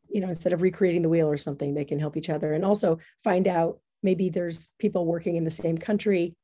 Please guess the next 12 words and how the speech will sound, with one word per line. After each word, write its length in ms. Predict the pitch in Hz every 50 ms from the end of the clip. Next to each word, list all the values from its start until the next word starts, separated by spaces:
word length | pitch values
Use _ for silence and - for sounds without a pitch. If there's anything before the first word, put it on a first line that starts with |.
| _ _ -
nearby 340 | 196 180 180 170 175 170 170
each 220 | 175 170 170 - 185
other. 240 | 170 175 180 180
They 100 | 170 175
could 140 | 170 - 165
help 240 | 165 165 170 165 -
each 100 | 165 170
other. 400 | 175 160 160 165 165 170 180 - - - _ _ _ _ _ _ _ -
You 100 | 196 196
also 200 | 185 165 - 185
don't 160 | 185 185 175
want 160 | 170 165 160